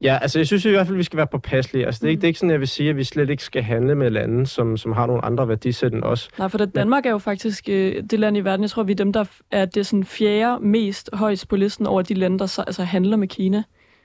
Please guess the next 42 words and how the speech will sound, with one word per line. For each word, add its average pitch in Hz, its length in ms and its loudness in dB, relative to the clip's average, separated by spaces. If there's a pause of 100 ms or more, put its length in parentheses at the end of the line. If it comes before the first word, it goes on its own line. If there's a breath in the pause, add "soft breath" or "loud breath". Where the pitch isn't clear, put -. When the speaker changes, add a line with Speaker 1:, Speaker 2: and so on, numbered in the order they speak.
(200 soft breath)
Speaker 1:
Ja, 143 180 4 (260)
øh, 131 360 4
og, 139 140 -2
og 135 160 -2
det, 160 180 0
det 165 120 0
synes 160 160 -2
jeg 151 80 2
også, 147 140 -2
man 160 100 2
skal 143 140 -6
være 127 100 2
påpasselig 135 420 -2
med. 135 80 0
Men 135 120 2
jeg 131 80 2
synes 143 160 -2
ikke, 170 160 2
man 160 120 2
s-, - 200 -12
sådan 135 280 -2
fuldstændig 143 420 -2
skal 123 140 -4
forbyde 135 340 -2
det, 131 120 0
fordi 131 180 0
Speaker 2:
Mm. 120 60 2
Speaker 1:
man 135 100 2
må 165 240 4
også 151 140 0
sande 135 300 2
et 170 60 0
eller 139 140 -2
andet 135 140 -2
sted. 127 240 -6 (440 loud breath)
Vi 131 100 -2
er 123 80 0
et 151 80 -2
lille 160 220 2
land. 147 220 0 (180)
Øh, 120 640 2
altså, 127 240 -4